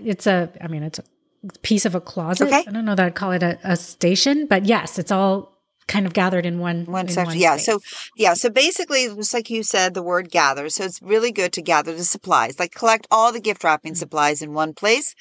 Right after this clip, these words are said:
Speaker 2: This should include the wrapping paper, gift bags, tissue paper, ribbons, bows, tapes, scissors, gift tags, and any other items that you use for the wrapping. Also, wrapping paper organizer.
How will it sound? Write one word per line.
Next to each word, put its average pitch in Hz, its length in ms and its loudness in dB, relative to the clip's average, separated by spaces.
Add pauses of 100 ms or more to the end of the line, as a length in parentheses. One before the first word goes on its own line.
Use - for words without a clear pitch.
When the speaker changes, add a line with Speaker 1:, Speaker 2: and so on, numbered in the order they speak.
(320)
Speaker 2:
This 208 180 4
should 214 100 0
include 180 640 -4
the 156 120 -2
wrapping 190 340 0
paper, 180 460 -4
gift 220 320 -4
bags, 185 460 2
tissue - 340 -4
paper, 196 440 -4
ribbons, 208 560 0
bows, 196 540 0
tapes, 196 340 -2
scissors, 240 720 0 (400)
gift 277 220 0
tags, 202 460 2
and 190 160 -4
any 226 300 -4
other 190 300 -2
items 156 420 -2 (180)
that 156 280 2
you 151 480 -8
use 143 500 -8 (160)
for 139 420 -6 (120)
the 143 100 -8
wrapping. 135 480 0 (600)
Also, 208 360 4
wrapping 180 380 0
paper 175 380 -6
organizer. 202 720 0